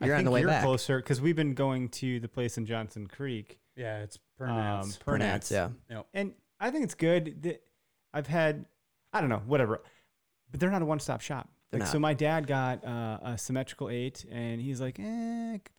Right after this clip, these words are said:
Speaker 1: maybe get it mounted, but the year amount," it was
Speaker 2: Mm-hmm.
Speaker 1: like, you know, it didn't have a lot of mass to it.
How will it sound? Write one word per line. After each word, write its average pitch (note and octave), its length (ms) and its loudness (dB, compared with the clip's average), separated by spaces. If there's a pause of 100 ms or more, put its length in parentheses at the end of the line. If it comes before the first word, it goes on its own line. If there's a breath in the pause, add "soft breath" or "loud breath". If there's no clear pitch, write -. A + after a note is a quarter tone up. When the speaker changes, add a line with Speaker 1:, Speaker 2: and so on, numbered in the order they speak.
Speaker 1:
maybe C#4+ 280 -4
get C4 140 0
it B3+ 40 -2
mounted, A#3+ 520 0
but D3 120 2
the D#3 100 -4
year A3+ 240 0
amount," G#3+ 200 -4
it E3 60 -2
was D3+ 80 2
Speaker 2:
Mm-hmm. D#3 60 4
Speaker 1:
like, D#3+ 180 2
you F3 80 0
know, F3 160 0
it E3+ 60 0
didn't F#3 100 -2
have F3+ 100 -2
a E3 40 0
lot D#3+ 140 2
of C#3+ 200 -6
mass D#3 360 -2
to E3 220 2
it. D#3+ 380 -2